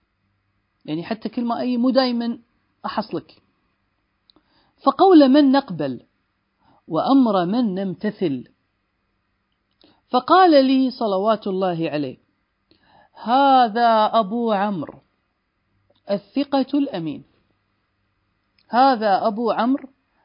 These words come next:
الثقة الأمين". منو أبو عمرو؟ راح يتضح. "ما قاله لكم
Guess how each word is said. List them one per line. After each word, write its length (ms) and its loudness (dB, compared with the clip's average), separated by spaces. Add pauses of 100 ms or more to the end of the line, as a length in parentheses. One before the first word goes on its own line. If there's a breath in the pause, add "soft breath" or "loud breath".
(200)
الثقة 720 -2
الأمين". 520 -2 (540)
منو 260 2
أبو 160 0
عمرو؟ 320 -4
راح 160 -6
يتضح. 380 -8 (2000)
"ما 260 2
قاله 760 4
لكم 540 -4